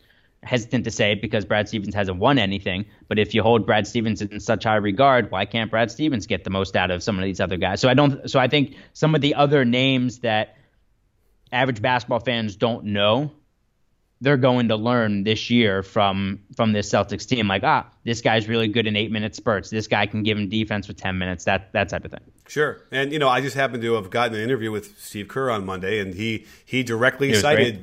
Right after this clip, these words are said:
Speaker 1: great.
Speaker 2: you know, Brad Stevens as the guy he steals from. So, uh, that, you know, that heady stuff there. So that, that's, there's no more proof that they all do. And, uh, yeah, and there's no question that Brad Stevens is the guy that they, a lot of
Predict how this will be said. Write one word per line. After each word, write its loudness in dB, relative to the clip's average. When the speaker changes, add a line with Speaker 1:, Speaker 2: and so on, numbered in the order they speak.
Speaker 1:
great. -8
Speaker 2:
you 0
know, 0
Brad 2
Stevens -2
as -8
the -6
guy 2
he -4
steals -4
from. -12
So, -4
uh, -6
that, -6
you -4
know, -2
that -6
heady -2
stuff 0
there. 4
So 0
that, 0
that's, 0
there's 4
no 0
more 2
proof 0
that -2
they 0
all 4
do. 2
And, 4
uh, 2
yeah, 6
and 2
there's 0
no 4
question 2
that 0
Brad 4
Stevens -4
is -2
the -8
guy 2
that -2
they, -2
a -4
lot 0
of -8